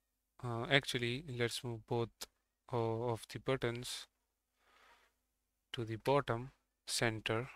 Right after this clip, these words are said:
right there. Okay, and then let's move the start button up right here and the leave room button right here.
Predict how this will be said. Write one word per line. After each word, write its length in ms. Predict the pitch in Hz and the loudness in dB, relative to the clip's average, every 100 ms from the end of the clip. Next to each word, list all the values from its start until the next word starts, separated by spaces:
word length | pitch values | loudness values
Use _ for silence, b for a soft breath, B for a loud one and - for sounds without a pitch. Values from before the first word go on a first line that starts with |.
| _ _ _ _ | _ _ _ _
right 160 | 120 104 - | -2 -2 2
there. 260 | 135 127 131 _ _ _ _ _ _ _ _ _ _ _ B B B B B B - | 2 2 -2 _ _ _ _ _ _ _ _ _ _ _ B B B B B B -6
Okay, 300 | - 131 185 | 0 0 0
and 560 | 123 113 110 110 107 107 | -4 -2 -2 -4 -6 0
then 280 | 131 131 135 B B B _ | 2 2 -6 B B B _
let's 640 | 120 113 110 - - - - - _ - | -4 -4 -2 -2 -2 -4 -8 -16 _ -8
move 260 | 120 113 - | -6 -6 -6
the 300 | 117 110 110 | -4 -4 -4
start 440 | - - 117 110 - | -4 -2 0 0 0
button 500 | 117 110 110 110 113 _ - | -2 -2 -4 -6 -12 _ -8
up 120 | 127 - 113 | -6 -4 -2
right 260 | 110 104 - | -2 -4 0
here 220 | 135 135 - _ _ _ _ _ _ _ _ _ | 0 0 -8 _ _ _ _ _ _ _ _ _
and 180 | 135 113 | -12 -6
the 60 | 113 | -6
leave 420 | 117 127 135 - | -2 -2 -4 -6
room 200 | 120 113 | -8 -6
button 400 | 113 107 110 107 107 | -4 -4 -4 -6 -6
right 260 | 104 98 - | -6 -8 -6
here. 200 | 120 110 | -6 -6